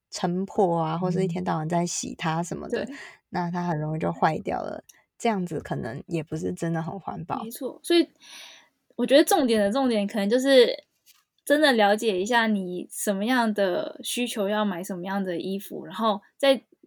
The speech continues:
Speaker 3: 买到这个衣服的时候尽量选择环保人道的来源。那你买了这个衣服之后呢，也是尽量以一个最合适的方式去清洗跟保养它，所以你这件衣服可以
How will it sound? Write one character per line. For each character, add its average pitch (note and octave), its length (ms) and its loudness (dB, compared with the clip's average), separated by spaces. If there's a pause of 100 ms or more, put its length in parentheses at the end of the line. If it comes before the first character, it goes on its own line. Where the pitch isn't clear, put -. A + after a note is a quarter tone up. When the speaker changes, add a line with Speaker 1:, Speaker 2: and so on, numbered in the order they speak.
Speaker 3:
买 G3 220 -4
到 B3 160 0
这 A#3+ 160 0
个 A3+ 120 2
衣 A#3 120 0
服 G#3 180 -4
的 G3+ 40 -2
时 G#3 80 -4
候 G#3+ 80 2
尽 A#3+ 260 -2
量 A3+ 180 0
选 F3+ 300 -10
择 F3 480 -6 (140)
环 G3 280 -6
保 F#3+ 180 0
人 E3+ 220 -4
道 G#3 180 4
的 F3+ 140 -2
来 D#3+ 200 -4
源。 F3+ 340 0 (280)
那 G#3+ 140 -2
你 G#3 140 0
买 G#3 140 0
了 F3+ 80 -6
这 C#4 100 4
个 C#4 60 6
衣 C#4 100 2
服 A#3 120 -4
之 B3 200 0
后 C#4+ 180 2
呢， A#3 180 0
也 F#3 140 -4
是 A3+ 300 -2 (160)
尽 B3+ 200 0
量 A#3 240 0
以 F3 240 -6
一 F#3+ 40 -6
个 G3+ 340 2 (260)
最 C#4 160 6
合 G#3 220 0
适 A#3+ 160 -2
的 G3+ 140 4
方 F#3+ 200 -8
式 A3 140 -6
去 G#3+ 160 -6
清 A3 240 0
洗 D4+ 160 -6
跟 F#3+ 180 -6
保 E3 200 -6
养 E3 160 -10
它， - 180 -8
所 G3+ 140 -4
以 - 20 -2
你 F3+ 160 -6
这 G3+ 140 -6
件 G3+ 160 -4
衣 G3+ 80 -4
服 F3+ 180 -4
可 G3 180 -4
以 F3+ 200 0